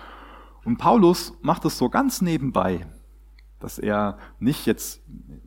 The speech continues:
hat das vorher schon deutlich gemacht, aber hier macht er das ganz nebenbei, dass er ihnen sagt, hier, die Statusfrage, ähm, die ist für euch von herausragender Bedeutung, ähm, aber an sich ist die doch geklärt, oder?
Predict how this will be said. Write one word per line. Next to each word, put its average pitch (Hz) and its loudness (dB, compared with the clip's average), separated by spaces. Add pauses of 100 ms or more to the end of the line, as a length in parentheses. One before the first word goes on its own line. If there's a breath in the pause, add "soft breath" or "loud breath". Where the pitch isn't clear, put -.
(180)
hat - -20
das - -14
vorher 101 -4
schon 90 -8
deutlich 101 -2
gemacht, 107 -4
aber 98 -2
hier 214 2 (260 loud breath)
macht 123 -2
er 107 2
das - -4
ganz 139 -2
nebenbei, 110 0
dass 92 -6
er 98 -4
ihnen 101 -4
sagt, 120 -2
hier, 135 0 (400 loud breath)
die - -10
Statusfrage, 139 2 (680 soft breath)
ähm, 107 -2
die - -6
ist - -10
für 120 0
euch 131 2
von 107 -4
herausragender 104 -2
Bedeutung, 127 -2 (520 soft breath)
ähm, 107 -6
aber 95 -10
an 101 -6
sich - -10
ist - -10
die 123 -2
doch 101 -4
geklärt, - -4
oder? 147 -8